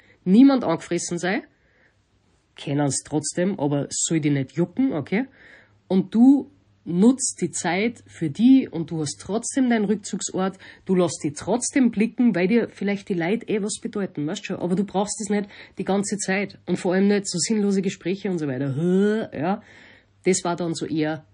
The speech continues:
dein Game. So, jetzt hab ich da gesagt, Manifestoren sind so die Initiatoren, ja, und die Generatoren sind so die Kraftpakete und dann kommen wir zurück zu dieser Mischform quasi. Das sind die manifestierenden Generatoren, ja.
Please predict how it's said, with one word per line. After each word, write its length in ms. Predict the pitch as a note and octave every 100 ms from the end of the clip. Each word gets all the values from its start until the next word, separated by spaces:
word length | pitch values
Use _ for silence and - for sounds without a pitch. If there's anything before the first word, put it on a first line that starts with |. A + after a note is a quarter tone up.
| -
dein 200 | C3+ C3
Game. 260 | A#2 G2+ - _ _ _ - _ _ - - -
So, 140 | -
jetzt 200 | A3 D#3
hab 80 | F3+
ich 60 | E3
da 60 |
gesagt, 340 | D#3 G#3+ D4+ - - - -
Manifestoren 680 | D#3+ F3 F3+ G3+ - F3 C4
sind 200 | B3+ A3+
so 80 | G3+
die 260 | F3+ D#3+ - -
Initiatoren, 1200 | G3 G3 F#3 - D#3+ D3 - - C#3+ D3 G3+ D#4
ja, 340 | D3+ D#3 C4+ -
und 140 | F3 D3+
die 40 |
Generatoren 680 | F#3 F3+ D#3 - F#3 A3+ C#4+
sind 180 | G#3+ F3
so 80 |
die 140 | D#3 D3
Kraftpakete 1300 | - C#3 D3 C#3+ - - F#3+ F#3+ F3+ E3 F#3 B3 - - - - _
und 220 | E3 D#3
dann 160 | F3+ A#3
kommen 220 | A#3+ A#3+
wir 140 | G#3+ G3+
zurück 260 | A#3 -
zu 100 | -
dieser 220 | F3+ F3
Mischform 680 | F3 E3+ G3 - - C3+ B2
quasi. 340 | A#2+ B2+ A2+ C3
Das 160 | F#3
sind 260 | - A3+ F#3+
die 60 | E3+
manifestierenden 1300 | D#3 D#3 A#3 D4+ B3 - - G#3 G#3 G3+ A3 C4 - _ _
Generatoren, 800 | G3 G#3+ G3+ E3+ - - - - -
ja. 260 | A3+ C4